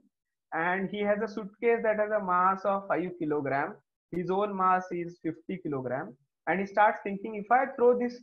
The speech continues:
suitcase backward, I can get a forward push, and there are chances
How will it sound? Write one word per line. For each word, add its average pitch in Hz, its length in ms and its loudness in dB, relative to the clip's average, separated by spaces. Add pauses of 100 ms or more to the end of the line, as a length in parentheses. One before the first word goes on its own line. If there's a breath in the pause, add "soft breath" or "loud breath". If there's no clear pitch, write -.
suitcase 202 640 -6
backward, 143 640 0 (640)
I 170 140 2
can 226 260 -6
get 208 200 -2
a 247 180 -2
forward 180 680 2
push, 240 220 -6 (140)
and 196 240 -4
there 214 200 2
are 311 260 4
chances 214 540 0